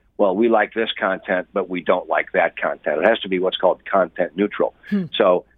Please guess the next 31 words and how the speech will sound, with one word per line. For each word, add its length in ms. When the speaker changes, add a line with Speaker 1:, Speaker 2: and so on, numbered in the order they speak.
Speaker 1:
when 200
the, 220
when 160
the 80
county 320
council 340
wrote 300
that 80
a 60
politician 840
could 160
stand 320
on 80
a 60
street 260
corner 240
saying, 300
"I'm," 340
with 160
a 60
sign, 280
"I'm 280
running 240
for 140
county 360
council. 580
I'm 200
a 120
good 420
person. 480
Please 300